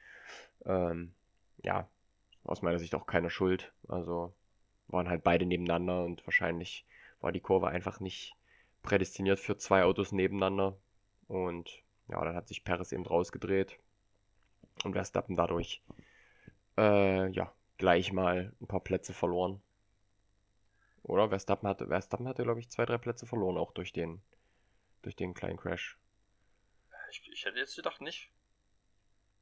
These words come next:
Speaker 2: Ja, dann könnte man auch auf die, ähm, auf beide McLaren eingehen. Sind ja auch beide auf, auf Rot gestartet. Und der rote Reifen erwies sich ja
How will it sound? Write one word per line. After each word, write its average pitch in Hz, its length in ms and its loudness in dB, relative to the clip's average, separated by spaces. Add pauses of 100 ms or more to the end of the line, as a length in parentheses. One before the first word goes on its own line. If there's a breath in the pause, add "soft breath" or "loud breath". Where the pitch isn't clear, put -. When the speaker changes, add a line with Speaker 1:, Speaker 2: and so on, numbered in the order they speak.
(260)
Speaker 2:
Ja, 107 100 2
dann 107 100 -2
könnte 120 240 -2
man 117 140 2
auch 110 100 6
auf 110 160 -2
die, 107 240 -6
ähm, 98 520 -2 (200)
auf - 220 -12
beide 98 600 2 (760)
McLaren 98 440 0
eingehen. 127 480 -6 (200)
Sind - 180 -16
ja 104 60 0
auch 107 120 0
beide 113 300 4
auf, 107 180 -4
auf - 180 -8
Rot 110 200 -6
gestartet. 160 540 0 (2250)
Und - 180 -8
der 95 100 8
rote 107 360 2
Reifen 104 300 4
erwies 110 260 -6
sich 120 160 -8
ja 104 420 6